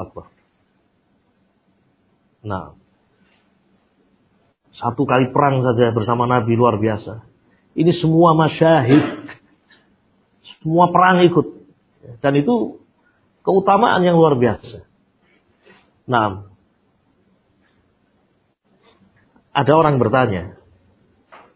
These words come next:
ada orang bertanya kepada, kalau tidak salah, Ibnul Mubarak, "Siapa yang lebih afdal?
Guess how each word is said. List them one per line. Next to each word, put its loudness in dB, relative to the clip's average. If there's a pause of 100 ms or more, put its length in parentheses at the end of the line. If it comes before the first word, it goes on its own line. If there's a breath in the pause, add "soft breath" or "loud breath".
(560)
ada -4
orang 2
bertanya -2
kepada, -4 (1700)
kalau -6
tidak -4
salah, 0
Ibnul 2
Mubarak, -2 (1900)
"Siapa 2
yang 2
lebih 0
afdal? -6